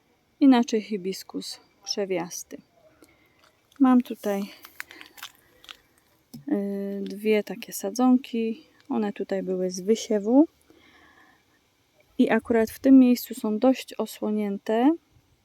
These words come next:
i bardzo ładnie się opuściły, bardzo ładnie rosną. Po drugiej stronie ogrodu mam niestety, e, podmarznięte, bo one lubią przemarzać, więc jeśli,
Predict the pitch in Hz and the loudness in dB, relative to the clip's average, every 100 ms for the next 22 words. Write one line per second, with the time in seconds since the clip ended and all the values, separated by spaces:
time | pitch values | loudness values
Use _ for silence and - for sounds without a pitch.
0 | _ _ - 226 196 208 - 202 202 - | _ _ 0 0 0 -4 -4 -4 -4 -10
1 | - 190 196 - 185 185 - - 202 - | -8 -6 -4 -6 -8 -8 -10 -6 -6 -6
2 | 202 - - 226 233 226 190 - 180 170 | -10 -10 -4 2 2 2 -4 -4 -6 -6
3 | - 190 202 _ - - - 233 208 - | -2 0 0 _ -20 -8 2 4 4 0
4 | - - 208 _ _ _ - _ _ _ | -6 -6 -8 _ _ _ -20 _ _ _
5 | - 214 214 226 220 226 - 220 214 208 | -2 -2 0 0 2 0 -2 -2 -2 -2
6 | 208 208 208 214 220 208 220 214 196 196 | -2 -2 0 0 0 0 0 0 -2 -4
7 | 202 190 190 - 185 - - 185 190 - | -4 -6 -8 -6 -6 -6 -4 -2 -4 -10
8 | _ _ - - 190 190 196 202 - 254 | _ _ -12 -6 -2 -2 -2 -6 -2 0
9 | 233 214 220 208 180 170 - 220 233 214 | 2 0 0 -4 -2 -2 -4 0 0 0
10 | 202 190 190 196 - 208 202 208 247 311 | 0 -2 -4 -4 -2 -2 -2 -2 0 0
11 | - _ - - - _ _ - 202 208 | -2 _ -20 -20 -20 _ _ -8 -2 0
12 | 208 208 202 - 185 180 | 0 0 -2 -2 -2 -2